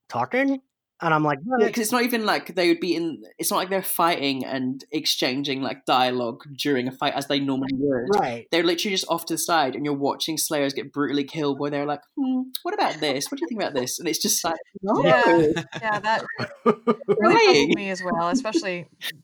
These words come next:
Speaker 3: knowing that, I mean, I feel like the entire uh, comic book series thus far has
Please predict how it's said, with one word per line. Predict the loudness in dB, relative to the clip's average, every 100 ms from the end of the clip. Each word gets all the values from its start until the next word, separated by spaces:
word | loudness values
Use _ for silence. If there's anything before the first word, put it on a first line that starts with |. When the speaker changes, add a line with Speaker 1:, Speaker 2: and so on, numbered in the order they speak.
| -18
Speaker 3:
knowing | -12 -6 -2 -2 -2
that, | -4 -4
I |
mean, | -4
I | -2 -2
feel | -2 -2
like | -2 -2
the | -6
entire | -6 -2 -2 0 0 -2 -6 _ _ _ -6
uh, | -4
comic | -2 -2 -2 -4
book | -8
series | -4 -4 -4
thus | -6
far | -4 -2 -2
has | -4 -6